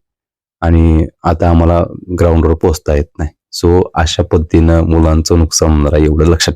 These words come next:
ठेवायचं. पहिला आपण घेऊयात की जो काही विषय आहे, म्हणजे जे काही नवीन वेळापत्रक आहे त्याच्यानुसार थोडक्यात तुम्हाला सांगतोय. पहिला त्यांचा जो विषय होता अंदाज, तो दिवसाला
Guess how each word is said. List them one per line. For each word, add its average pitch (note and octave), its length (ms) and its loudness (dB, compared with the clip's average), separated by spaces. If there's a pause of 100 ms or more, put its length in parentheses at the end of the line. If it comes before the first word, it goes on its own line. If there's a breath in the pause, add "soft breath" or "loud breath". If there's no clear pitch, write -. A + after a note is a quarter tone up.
ठेवायचं. C#2+ 440 -8 (1080 soft breath)
पहिला E2+ 240 4
आपण F#2 240 2
घेऊयात F#2+ 340 2 (360)
की F2 320 2 (580)
जो F#2 100 2
काही G2 180 2
विषय F#2 260 2
आहे, D2+ 140 0 (320)
म्हणजे D#2+ 400 2 (680)
जे F2 80 2
काही F#2 180 0
नवीन F#2 300 4
वेळापत्रक F2 480 0
आहे D#2+ 60 2
त्याच्यानुसार F2 520 -2
थोडक्यात F2 340 -2
तुम्हाला F2+ 200 0
सांगतोय. E2 440 -2 (600 soft breath)
पहिला E2+ 200 0
त्यांचा F#2 340 0
जो F#2+ 160 2
विषय F2+ 240 2
होता E2 340 0
अंदाज, D#2 400 0
तो D2 260 -2
दिवसाला E2+ 460 0